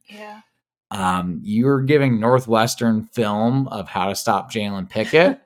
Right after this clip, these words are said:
Speaker 1: <laughs>
Speaker 2: and how the team at times can, can falter and, and collapse under the pressure. Uh, you know, everyone wants Jalen Pickett to be the hero, but when the hero is being double teamed, you, you need a Robin,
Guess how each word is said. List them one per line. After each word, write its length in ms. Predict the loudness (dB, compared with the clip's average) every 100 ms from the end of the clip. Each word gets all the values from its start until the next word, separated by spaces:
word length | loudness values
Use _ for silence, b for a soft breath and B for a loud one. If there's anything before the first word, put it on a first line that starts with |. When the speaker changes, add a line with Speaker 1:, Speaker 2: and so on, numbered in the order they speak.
| b b b
Speaker 1:
<laughs> 320 | b _ _
Speaker 2:
and 360 | 0 0 0 0
how 180 | 0 0
the 140 | -2
team 320 | -2 -2 0
at 160 | 0 2
times 480 | 0 0 -2 -4 -4
can, 260 | -4 -4
can 180 | -2 -4
falter 580 | 2 2 2 2 0 0
and, 200 | -2 -6
and 280 | -6 -8 -8
collapse 480 | -6 -4 -4 -4 -2
under 200 | -2 -2
the 80 | -2
pressure. 640 | 0 2 2 -2 -4 -12 -10
Uh, 420 | -6 -4 -4 -6 -10 _ _ _
you 80 | -10
know, 80 | -8
everyone 340 | -4 0 2 2
wants 360 | 2 -2 -10 _
Jalen 320 | 0 2 0 2
Pickett 280 | 0 0 -4
to 40 |
be 160 | -2 0
the 120 | 0
hero, 460 | 0 2 2 0 -4
but 360 | -4 -4 -6 _ _ _ _ _
when 120 | -4 0
the 60 |
hero 220 | 4 4
is 80 | 4
being 220 | 4 0 2
double 260 | 2 2
teamed, 320 | -2 -2 -2 -2
you, 140 | -6
you 100 | -4
need 180 | -2 0
a 40 | -2
Robin, 380 | 0 0 -2